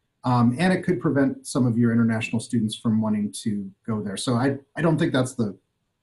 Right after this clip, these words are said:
the right approach and the right way to think about it. Instead, because you've got the California Consumer Privacy Act and potential nationally privacy,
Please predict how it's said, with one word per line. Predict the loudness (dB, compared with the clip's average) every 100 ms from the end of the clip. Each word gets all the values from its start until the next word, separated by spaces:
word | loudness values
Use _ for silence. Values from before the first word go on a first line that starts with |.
| _
the | -4 0
right | 2 2 2
approach | -2 -2 -2 -2
and | -2
the | 0
right | 0 0
way | -4 -8
to |
think | -4 -4
about | -4 -6 -4
it. | -2
Instead, | -2 0 0 2 0 -4 _ _ -4
because | 0 2 2
you've | 2
got | 0 -2
the |
California | -2 -2 2 2 2
Consumer | 2 2 0
Privacy | 0 0 0 0 -2
Act | -2 -2
and | -6
potential | -2 -2 0
nationally | 0 0 0 -2 -4
privacy, | -4 -6 -8 -12